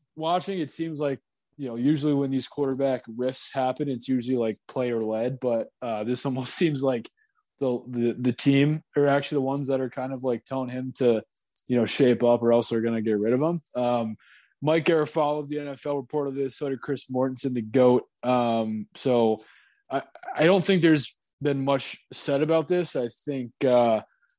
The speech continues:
you know, the Cardinals are probably saying externally that they're gonna commit to him and whatnot, but who knows what's going on behind closed doors. So, um, this, this almost feels like a Russell Wilson one from last year where, like,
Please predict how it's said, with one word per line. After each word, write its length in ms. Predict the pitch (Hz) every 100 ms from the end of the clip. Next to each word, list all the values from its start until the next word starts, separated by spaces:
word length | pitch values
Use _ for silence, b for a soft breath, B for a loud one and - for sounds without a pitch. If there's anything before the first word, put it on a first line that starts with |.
| _ -
you 80 | 131
know, 140 | 107
the 100 | 120
Cardinals 460 | - 131 135 131 127
are 80 |
probably 400 | 110 131 123 117
saying 340 | 110 135 120 117
externally 460 | 117 - 117 120
that 160 | 120 104
they're 140 | 113
gonna 180 | 113 110
commit 340 | - 120 113 -
to 100 | 127
him 100 | 127
and 100 | 127
whatnot, 340 | 127 135 135
but 120 | 113
who 80 | 117
knows 240 | 117 113 107
what's 140 | 101
going 200 | 113 110
on 140 | 110
behind 280 | 107 110 107
closed 300 | - 107 101
doors. 280 | 110 117 127
So, 280 | 123 110 101 b b b _
um, 260 | 123 120 113
this, 260 | 147 175 -
this 200 | 170 170
almost 320 | 185 180 -
feels 240 | 170 175 156
like 120 | 151
a 40 |
Russell 340 | 147 151 - 147
Wilson 280 | 151 156
one 140 | 147 147
from 160 | 135
last 320 | 131 131 135 156
year 140 | 151
where, 200 | 139 127
like, 220 | 117 107